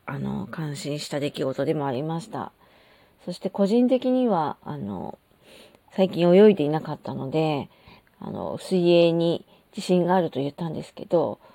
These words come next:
えーと、続けて百メートルぐらい泳いだらもう息が苦しすぎて、あの、しんどくなってしまって、やっ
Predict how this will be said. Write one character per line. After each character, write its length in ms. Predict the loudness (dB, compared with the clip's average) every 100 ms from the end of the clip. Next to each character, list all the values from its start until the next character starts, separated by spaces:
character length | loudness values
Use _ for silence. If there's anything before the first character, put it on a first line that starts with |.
| _ _ _
え 180 | -14 -12
ー 40 | -14 -10
と、 400 | -8 -6 -6 -10 -18 -20 _ _ _
続 280 | -6 -4 -4
け 100 | -4
て 100 | -4
百 300 | -4 0 2
メ 140 | 4 4
ー 20 |
ト 100 | 4
ル 80 | 4
ぐ 60 |
ら 80 | 4
い 20 |
泳 320 | 4 2 0
い 40 | 0
だ 100 | 0
ら 80 | -2
も 120 | -4
う 60 |
息 220 | -4 0 2
が 240 | 2 0 -8
苦 120 | -8 -6
し 60 | -4
す 180 | -2 0
ぎ 120 | 0
て、 280 | -2 -4 -6 -20 -20 -20 -14
あ 160 | -12
の、 300 | -10 -10 -10
し 140 | -2 2
ん 60 | 2
ど 100 | 2
く 100 | -2
な 120 | -4
っ 20 |
て 120 | -8
し 140 | -10 -8
ま 140 | -8
っ 40 |
て、 520 | -10 -10 -8 -6 -8
や 80 |
っ 20 | -14